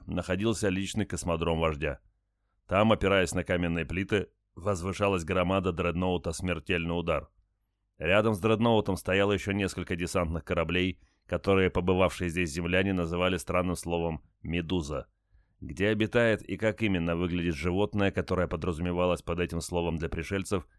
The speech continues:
Кхаал не знал, но ему понравилось, как звучит инопланетное слово – и он часто стал замечать за собой, что называет эти десантные корабли класса Z сто шестьдесят восемь именно «медузами». Один из них сейчас как раз заходил на посадку.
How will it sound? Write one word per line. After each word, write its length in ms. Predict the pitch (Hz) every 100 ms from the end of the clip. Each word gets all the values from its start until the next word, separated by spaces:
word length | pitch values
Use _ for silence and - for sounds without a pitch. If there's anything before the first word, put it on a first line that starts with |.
| _
Кхаал 340 | - 90 85
не 140 | 82 80
знал, 400 | 73 85 95 92 _ _ _ -
но 180 | 80 98
ему 260 | 110 117
понравилось, 520 | 120 120 113 87 80
как 180 | - 90
звучит 360 | 71 82 - 90
инопланетное 640 | 90 87 85 85 78 90
слово – 400 | - 87 76 67 - _ _ -
и 80 | 87
он 140 | 110
часто 360 | - - - 92
стал 220 | - 87
замечать 460 | 85 85 82 85
за 100 | 76
собой, 440 | 82 82 92 98 - _ _
что 220 | - - 104
называет 600 | 104 98 98 104 98 -
эти 200 | 90 92
десантные 600 | 90 - 92 82 87 80
корабли 420 | 87 87 85 85
класса 400 | 87 82 80 85
Z 180 | 90 85
сто 220 | - 85
шестьдесят 480 | 85 73 73 85 82
восемь 380 | 92 85 92 80 _ _ _
именно 520 | 92 92 92 90 90 87
«медузами». 840 | 85 95 90 98 85 71 69 65 _ _ _ _ _ -
Один 320 | 95 92 117
из 140 | 107
них 140 | 101 120
сейчас 360 | 104 110 101
как 160 | - 90
раз 200 | 95 92
заходил 400 | 87 87 85 87
на 120 | 82
посадку. 580 | 92 85 87 - 76